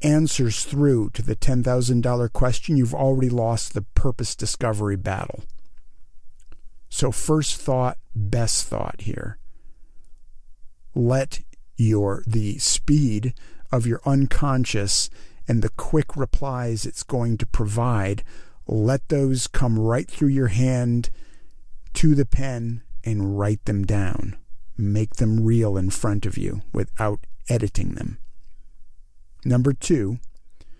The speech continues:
I want you to make sure that right now you're in a place and a time where you can work without being interrupted or disturbed. This will only take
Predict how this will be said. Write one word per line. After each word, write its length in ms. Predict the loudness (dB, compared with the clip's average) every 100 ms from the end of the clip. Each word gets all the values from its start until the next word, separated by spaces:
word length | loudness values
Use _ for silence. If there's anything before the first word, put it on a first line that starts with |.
| -16 -20 -20 -18 -18 -20 -20 -18 -12
I 40 | -4
want 320 | 0 2 2
you 40 |
to 80 | 2
make 220 | 2 2
sure 560 | 0 0 2 4 2 0
that 220 | -2 -4
right 340 | 0 0 2 2
now 440 | 2 2 2 0
you're 200 | 2 2
in 60 | 2
a 60 |
place 440 | 2 2 2 0 0
and 120 | 0
a 40 |
time 460 | 2 2 2 0 0
where 100 | 0
you 80 | 0
can 240 | 2 2
work 300 | 2 2 0
without 320 | 0 0 0
being 220 | 0 2 2
interrupted 720 | 2 2 2 0 -2 -4 -2
or 120 | -2
disturbed. 760 | 0 0 0 0 0 -2 -4 -4 -4 -4 -4 -4 -10 -16 -18 -16 -14 -12 -8
This 320 | -2 0 2
will 120 | 2
only 240 | 2 2 4
take 280 | 4 2